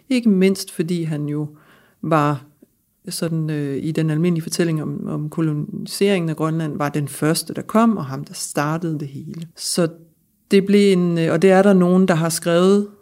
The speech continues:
meget klogt om, siden han blandt andet Camilla Kleemann Andersen her fra, øh, Ilse Medusa Fik har også skrevet en, en rigtig fin artikel om netop det her,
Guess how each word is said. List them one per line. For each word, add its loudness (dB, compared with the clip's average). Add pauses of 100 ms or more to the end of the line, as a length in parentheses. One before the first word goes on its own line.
(500)
meget 0
klogt 4
om, -2
siden 0
han 0
blandt -2
andet -2
Camilla 0
Kleemann -2
Andersen -2
her -4
fra, -10
øh, -8
Ilse -4
Medusa -6
Fik -8
har -6
også -2
skrevet -4
en, -6
en -6
rigtig -2
fin 0
artikel -2
om -6
netop -2
det 0
her, -6